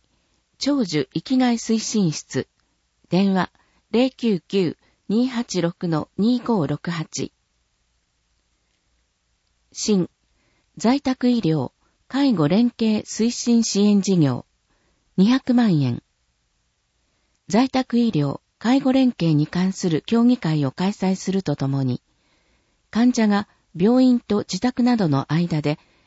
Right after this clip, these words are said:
円滑に入退院できるよう、地域における市町村や医療介護関係者による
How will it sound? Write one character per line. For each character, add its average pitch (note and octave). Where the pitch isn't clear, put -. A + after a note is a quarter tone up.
円 A#3+
滑 A#3
に G#3
入 A3+
退 B3
院 D#3
で D3
き -
る E3
よ C3+
う、 -
地 C#4
域 G#3+
に D#3+
お D#3+
け E3+
る D3+
市 -
町 B3
村 F3+
や D3+
医 F3
療 B3
介 A3+
護 A3
関 G#3+
係 A3
者 D#3
に C#3+
よ C#3
る C3